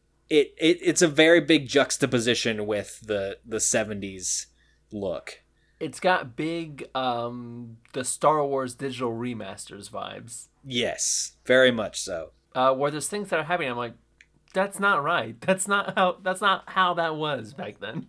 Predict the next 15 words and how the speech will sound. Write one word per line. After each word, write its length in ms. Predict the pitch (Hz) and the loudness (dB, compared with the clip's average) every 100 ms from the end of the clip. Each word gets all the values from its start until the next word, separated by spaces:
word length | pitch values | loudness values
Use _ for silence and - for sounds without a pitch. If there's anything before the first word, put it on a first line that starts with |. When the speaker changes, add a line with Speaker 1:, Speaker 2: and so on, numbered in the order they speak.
| - | -2
Speaker 1:
Uh, 60 | |
yeah, 360 | 123 110 92 92 | 0 0 0 -2
yeah. 280 | 104 104 101 | -2 0 0
So 240 | 110 151 143 | 4 6 8
I 120 | 143 | 6
think 280 | 139 175 135 | 4 0 2
they 140 | 123 | 2
actually 580 | 117 110 113 104 98 95 _ _ - | 4 2 -4 -6 -6 -10 _ _ 0
did 260 | 117 101 | 0 0
more 240 | 104 101 95 | -2 -4 -4
harm 440 | - 107 98 98 | -2 -2 -2 -8
than 240 | 95 90 | -12 -12
good 360 | 87 95 90 90 | -10 -8 -6 -8
with 140 | 87 | -8
that, 300 | 92 90 85 | -6 -6 -8